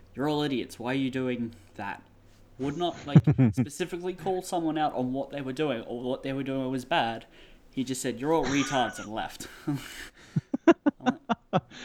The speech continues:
Speaker 1: "We, we
Speaker 2: You're
Speaker 1: beat the
Speaker 2: doing it
Speaker 1: boss."
Speaker 2: wrong. Goodbye.
Speaker 1: Maybe he's just one of those silly Americans.
Speaker 2: Could be.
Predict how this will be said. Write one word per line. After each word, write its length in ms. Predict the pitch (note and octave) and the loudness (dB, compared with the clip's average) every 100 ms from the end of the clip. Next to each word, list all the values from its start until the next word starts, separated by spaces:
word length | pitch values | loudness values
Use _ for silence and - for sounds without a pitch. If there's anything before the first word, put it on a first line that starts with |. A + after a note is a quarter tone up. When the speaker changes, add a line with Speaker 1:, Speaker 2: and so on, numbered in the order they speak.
| - C3+ | -16 -10
Speaker 1:
"We, 100 | C#3+ - | -10 2
we 60 | D3+ | 6
Speaker 2:
You're 100 | D3+ | 6
Speaker 1:
beat 80 | |
the 60 | D#3+ | 8
Speaker 2:
doing 220 | F#3 F#3+ | 10 10
it 80 | F#3 | 8
Speaker 1:
boss." 80 | D#3 | 8
Speaker 2:
wrong. 580 | D3+ D#3 D3+ D3 D3 D#3 - - - - - | 8 10 10 10 6 2 -6 -20 -20 -14 2
Goodbye. 680 | D3 B2+ C3 A#2 G2 F2+ F2+ - - - - | 4 8 8 8 6 0 -6 -16 -20 -16 -6
Speaker 1:
Maybe 220 | C3+ C3 | -4 -4
he's 200 | A#2+ - | -6 -8
just 200 | A#2+ - | -8 -6
one 100 | A2+ | -6
of 60 | |
those 140 | G#2 G2+ | -6 -6
silly 300 | B2+ A2 G#2 | -6 -6 -6
Americans. 640 | G2 G2 E2+ D#2+ - - - - - _ - | -6 -8 -10 -12 -14 -16 -20 -20 -20 _ 0
Speaker 2:
Could 220 | - D4 - | 8 8 10
be. 400 | C#4+ C#4 A#2+ | 12 12 10